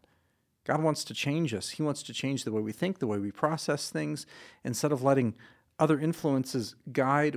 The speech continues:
or shape the way we think or the way we look at things, the way we look at approaching him, the way we look at worshiping him, we're to go to him and allow him to transform us. And that transformation comes in a large part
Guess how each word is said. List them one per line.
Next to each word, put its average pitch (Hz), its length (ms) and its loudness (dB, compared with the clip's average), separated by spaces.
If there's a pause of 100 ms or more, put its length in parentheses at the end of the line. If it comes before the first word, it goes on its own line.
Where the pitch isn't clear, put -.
or 117 100 -2
shape 143 540 -4
the 113 80 -4
way 139 160 2
we 143 140 0
think 143 260 -4
or 127 60 -4
the 107 80 -8
way 131 180 -2
we 139 120 -2
look 120 280 -4
at 120 80 -14
things, 127 320 -4
the - 80 -10
way 120 140 -2
we 139 100 0
look 123 240 -4
at 104 60 -4
approaching 151 480 0
him, 131 160 -2
the 113 80 -6
way 135 160 0
we 139 140 0
look 131 260 -2
at 107 100 -10
worshiping 120 640 -2
him, 101 260 -6 (1040)
we're 135 100 0
to 127 60 -2
go 123 140 0
to 117 80 -2
him 110 380 -2
and 104 100 -6
allow 107 160 -4
him 135 220 -4
to 120 60 -2
transform 120 560 -2
us. 95 280 -8
And 127 140 0
that 120 120 -4
transformation 143 800 -2
comes 143 520 -2 (680)
in 123 120 -2
a 113 40 0
large 151 360 4
part - 380 2